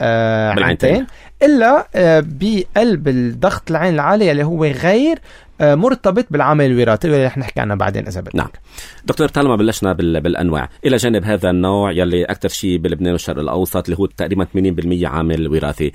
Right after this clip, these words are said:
Speaker 2: آه، نوع وراثي، الأنواع ال-، الأخرى يلي ممكن تصيبنا حتى نحن هون بالمنطقة
Speaker 1: خلينا
Speaker 2: بلبنان.
Speaker 1: نقول إذا بدك في نوعين كتير كبار.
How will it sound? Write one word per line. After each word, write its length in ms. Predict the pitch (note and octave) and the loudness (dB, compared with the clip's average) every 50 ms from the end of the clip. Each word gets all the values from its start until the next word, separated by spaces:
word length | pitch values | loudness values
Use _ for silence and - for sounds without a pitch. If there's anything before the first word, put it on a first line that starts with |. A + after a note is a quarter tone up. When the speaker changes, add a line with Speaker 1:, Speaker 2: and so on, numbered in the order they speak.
| - - - - - - - | -8 -20 -20 -20 -20 -12 -6
Speaker 2:
آه، 140 | F2 E2+ E2 | -2 0 0
نوع 260 | F2 F#2+ G2 E2+ D2 | 2 2 2 0 0
وراثي، 400 | D#2+ E2 D#2+ D2+ D2+ - - D2 - - - | 0 -2 0 -2 -2 -2 -4 -6 -6 -6 -4
الأنواع 360 | - A#2+ A#2+ A#2+ A#2 A2 F2+ | -2 0 0 2 0 0 0
ال-، 240 | F2 F2 E2+ E2 E2 | -2 -2 -2 -2 -2
الأخرى 400 | D#2 D#2 - - - - F#2+ F#2 | -4 -6 -6 -8 -6 -4 -2 -2
يلي 240 | F2+ E2+ F#2+ F2+ F2+ | -2 0 0 0 2
ممكن 380 | G2+ A#2+ A#2 - - G2 F#2 - | 2 0 0 0 -2 -2 -2 -2
تصيبنا 400 | - - C3 F#2 D#2 D#2+ E2 - - | 0 0 0 0 0 -4 -8 -8 -10
حتى 220 | - - - A2 | -10 -8 -6 -4
نحن 200 | G#2+ - - F#2+ | -6 -4 -4 -4
هون 300 | D#2 F2+ E2 D#2+ D#2 D2+ C#2+ | -4 -2 -2 -2 -2 -4 -4
بالمنطقة 480 | D2+ C#2+ D2+ D2+ D2 D2 - - - C#2+ | -4 -4 -4 -4 -4 -6 -6 -8 -8 -6
Speaker 1:
خلينا 200 | - - - C#4 | -4 -2 0 2
Speaker 2:
بلبنان. 180 | D4+ D4+ C#4 A#3+ | 2 2 2 2
Speaker 1:
نقول 140 | A#3 A#3+ | 2 2
إذا 140 | A3+ D3 F#3+ | 2 0 0
بدك 260 | F3 G#3 F#3 G3 G3 | 0 0 0 0 -2
في 180 | - - A3 G#3 | -2 -2 -2 0
نوعين 360 | F#3 E3 D#3 D3 F3+ F#3+ F#3 | 0 0 0 2 2 0 0
كتير 240 | F3+ - - D#3 C3+ | 0 -2 -2 -4 -4
كبار. 340 | - - G2+ A2 G2 F#2 | -4 -4 -4 -4 -4 -4